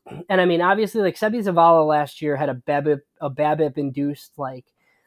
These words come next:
batting line, but, I mean, it's a one nineteen W R C plus. He was worth almost two F war last year in, like, sixty games. Like, he, like, if he does that again, that's a perfectly fine, like, you know, duo. It's just,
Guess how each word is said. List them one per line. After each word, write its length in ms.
batting 320
line, 260
but, 100
I 60
mean, 220
it's 100
a 40
one 220
nineteen 500
W 300
R 120
C 180
plus. 280
He 120
was 160
worth 240
almost 320
two 220
F 180
war 220
last 340
year 120
in, 80
like, 140
sixty 320
games. 440
Like, 160
he, 160
like, 140
if 100
he 200
does 340
that 200
again, 760
that's 160
a 60
perfectly 520
fine, 500
like, 260
you 160
know, 320
duo. 480
It's 220
just, 420